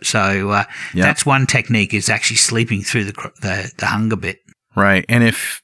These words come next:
Speaker 2: for me, I would have to eat breakfast around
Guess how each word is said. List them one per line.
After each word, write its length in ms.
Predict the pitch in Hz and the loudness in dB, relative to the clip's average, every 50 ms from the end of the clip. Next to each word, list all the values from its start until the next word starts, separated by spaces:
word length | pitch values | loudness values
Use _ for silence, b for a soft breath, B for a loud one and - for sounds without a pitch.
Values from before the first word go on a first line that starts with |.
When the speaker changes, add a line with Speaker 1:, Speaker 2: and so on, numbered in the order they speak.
| - - | -14 -12
Speaker 2:
for 200 | - - - 113 | -4 0 2 4
me, 460 | 113 127 143 143 123 107 101 98 90 - - | 6 6 6 4 4 4 2 0 -2 -4 -2
I 180 | - 107 120 127 | 2 4 4 6
would 180 | 127 120 113 98 | 6 4 4 4
have 280 | 92 110 95 98 - - - - | 4 2 2 2 0 -4 -2 2
to 200 | 110 101 95 95 - - | 2 4 2 2 0 -2
eat 300 | 117 110 104 - _ _ | -2 -2 -2 -4 _ _
breakfast 640 | - 107 107 110 - - - 95 90 - - - | 2 2 2 2 2 0 0 2 2 2 0 0
around 480 | 92 90 92 90 90 90 87 90 87 | 2 2 4 4 4 4 2 0 -2